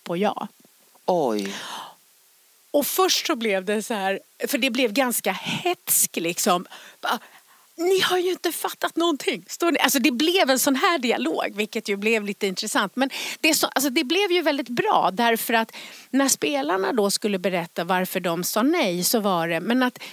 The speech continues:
Speaker 1: att spela fast man är skadad för lagets skull är ju inte bra. Men då
Speaker 2: Äh.
Speaker 1: menar ju ledarna att fast det är ju inte bra för laget att tänka kortsiktigt. Så att det blev jättehäftiga diskussioner och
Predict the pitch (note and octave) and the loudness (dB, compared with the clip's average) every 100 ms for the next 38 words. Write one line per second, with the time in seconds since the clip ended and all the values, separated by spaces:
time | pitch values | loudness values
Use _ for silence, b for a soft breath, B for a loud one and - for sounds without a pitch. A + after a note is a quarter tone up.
0 | B B B C4+ - - D4+ A#3 B3 D#4+ | B B B -2 -2 0 0 2 2 2
1 | D#4 C#4+ B3+ A#3+ - - D#4 B3 A#3+ C4+ | 0 0 0 0 0 0 2 4 4 2
2 | E4 G3 - B3 C#4+ F4 D#4+ A#3 G#3+ - | 0 0 0 2 4 4 2 0 -2 -2
3 | - F3 G3 G#3 A3 G#3 F3+ F3 E3+ E3+ | -2 0 0 0 0 -2 0 2 2 4
4 | F#3+ G3 F#3+ F#3 F3+ E4 D#4+ D#4+ D#4+ E4 | 4 6 6 6 6 4 4 2 2 2
5 | B3 D#4 E4+ D#4 - C4+ - - C#4 D4+ | 2 2 2 0 0 -4 -6 -4 0 2
6 | E4 D#4+ G4 F#4+ D#4+ C#4 G3 F#3 G3+ F#3+ | 2 2 2 0 0 -2 -2 0 2 2
7 | F#3+ F#3 E3+ E3 F3 F#3+ G3+ F3+ F#3+ F3+ | 2 -2 0 -2 -4 -6 -4 -4 -4 -4
8 | F3 A#3+ G#3 - - - - C4 - B | -2 -2 -2 -4 -6 -8 -10 -12 -10 B
9 | B B C#4+ C4+ B B B A3 B3+ D4 | B B 0 0 B B B -2 0 2
10 | F4 F#4+ F#4 - _ A#3+ A#3+ B3 C4+ - | 2 2 2 -2 _ -2 0 2 0 -2
11 | A3+ G3+ C#4+ - B3+ A3+ A3+ - - A3 | -4 0 0 2 0 2 0 -2 -4 0
12 | F3 E3+ F3+ A3+ - G#3 | 0 0 0 0 0 -2